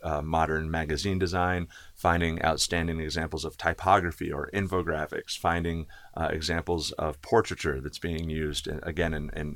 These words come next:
in modern professional media. Um, that is where we source a lot of this stuff. I, I tend not to let my students look at other yearbooks for inspiration. We wanna go, uh, wider than that and go bigger than that and look at examples from the professional media. Uh, a couple kind of sub tips here.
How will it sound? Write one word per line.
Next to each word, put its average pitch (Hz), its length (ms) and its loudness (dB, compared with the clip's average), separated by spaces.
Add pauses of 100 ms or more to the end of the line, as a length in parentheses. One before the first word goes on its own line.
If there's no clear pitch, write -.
in 76 100 -4
modern 80 320 0
professional 85 480 -2
media. 82 460 0 (320)
Um, 80 160 0
that 104 160 8
is 104 120 6
where 95 160 6
we 85 120 4
source 90 500 2
a - 60 -2
lot 90 180 4
of 92 80 0
this 92 120 2
stuff. 92 300 2
I, 78 180 2
I 85 60 0
tend 87 280 0
not 82 240 0
to 90 80 -2
let 85 160 0
my 80 100 -2
students 80 420 -4
look 87 200 -2
at 78 80 0
other 80 240 0
yearbooks 87 380 -2
for 104 180 -2
inspiration. 98 640 2 (280)
We 87 80 2
wanna 80 220 2
go, 85 560 0
uh, 78 220 -4
wider 85 420 6
than 73 140 -2
that 73 220 -2
and 78 100 -8
go 80 100 -2
bigger 85 320 2
than 82 140 0
that 80 260 -2 (800)
and 80 160 -4
look 85 160 0
at 85 80 0
examples 80 440 -2
from 78 180 -4
the 76 80 -6
professional 80 480 -2
media. 78 400 0 (420)
Uh, 90 280 6
a 92 80 2
couple 120 480 8
kind 110 180 2
of 80 80 2
sub 113 260 6
tips - 300 2
here. 131 280 6